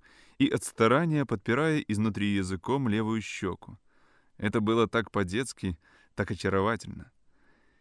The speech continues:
И так во мне все хорошо, точно, просто. Ушла. Я один. Два раза глубоко вздохнул. Это очень полезно перед сном. И вдруг какой-то непредусмотренный запах.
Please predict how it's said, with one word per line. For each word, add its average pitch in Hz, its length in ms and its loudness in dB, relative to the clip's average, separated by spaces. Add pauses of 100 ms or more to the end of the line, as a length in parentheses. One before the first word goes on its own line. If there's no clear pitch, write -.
(240)
И 110 100 2
так 131 220 0
во 120 100 2
мне 131 220 2
все 117 180 -4
хорошо, 120 600 -4 (100)
точно, 107 520 -6 (140)
просто. 110 560 -4 (1160)
Ушла. 87 420 -6 (640)
Я 101 220 4
один. 90 560 -2 (540)
Два 101 320 4
раза 139 220 2
глубоко 110 400 0
вздохнул. 92 640 -2 (460)
Это 107 180 0
очень 113 300 2
полезно 95 420 0
перед 92 220 -4
сном. - 280 -6 (960)
И 92 100 -2
вдруг 98 320 0
какой-то 147 500 0
непредусмотренный 131 920 -2
запах. 127 580 -4